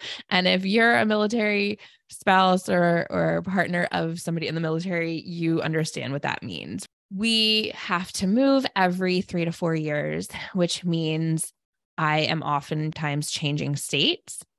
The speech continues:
and I have to be licensed in the state where we move to.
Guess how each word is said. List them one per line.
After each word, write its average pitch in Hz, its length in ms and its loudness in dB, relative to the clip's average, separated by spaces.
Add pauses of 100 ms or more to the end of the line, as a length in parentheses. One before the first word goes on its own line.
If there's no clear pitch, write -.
(100)
and 214 120 4
I 196 80 6
have 214 180 2
to 208 80 0
be 202 120 2
licensed 180 640 0
in 170 140 0
the 170 80 0
state 151 380 -2
where 156 140 -2
we 185 100 0
move 339 240 2
to. - 300 -12